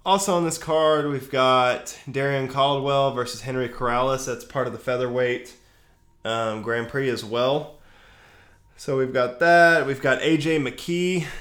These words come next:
taking on Georgie. I can't say his last name. Um, A J McKee, well, another hot prospect in Bellator. He's fourteen and oh. He's gonna be a part of that featherweight champ,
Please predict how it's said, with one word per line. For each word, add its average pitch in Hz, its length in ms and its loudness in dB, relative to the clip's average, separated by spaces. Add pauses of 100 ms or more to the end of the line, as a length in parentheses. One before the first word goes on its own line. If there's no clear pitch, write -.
(140)
taking 139 400 -4
on 127 540 0 (380)
Georgie. 131 760 -4 (560)
I 104 80 -12
can't 110 260 -8
say 117 200 -2
his 107 140 -2
last 113 360 -2
name. 123 320 -6 (480)
Um, 117 440 0
A 151 120 2
J 170 160 4
McKee, 156 480 2 (680)
well, 98 160 -12 (180)
another 135 240 -6
hot 131 320 0
prospect 123 680 -4
in 113 240 -8
Bellator. 117 580 -2
He's 110 140 -8
fourteen 123 460 -8
and 110 120 -4
oh. 113 340 -2 (760)
He's 127 220 -10
gonna 120 140 -4
be 117 100 -2
a 113 40 -4
part 120 220 -2
of 117 80 0
that 113 160 -4
featherweight 117 400 -4
champ, 120 280 -8